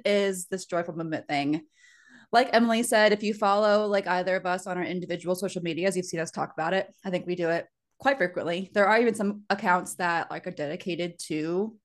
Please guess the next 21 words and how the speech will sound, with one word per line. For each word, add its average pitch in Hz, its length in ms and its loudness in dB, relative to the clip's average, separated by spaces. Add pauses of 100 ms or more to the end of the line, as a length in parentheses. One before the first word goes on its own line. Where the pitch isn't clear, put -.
(180)
like, 220 180 -6
joyful 240 220 -2
movement. 247 240 -2
It's - 60 -16
kinda 180 120 -4
like 180 140 -4
their 151 100 -4
whole 175 320 -4
niche, 170 440 -6
which 214 120 -8
is 185 80 -10
pretty 180 220 -4
cool. 175 480 -2 (640)
Um, 214 200 2
but 220 120 6
it 226 120 2
is 247 200 2
a 302 40 0
term 233 300 -2
that 208 120 -2
it's 208 120 -8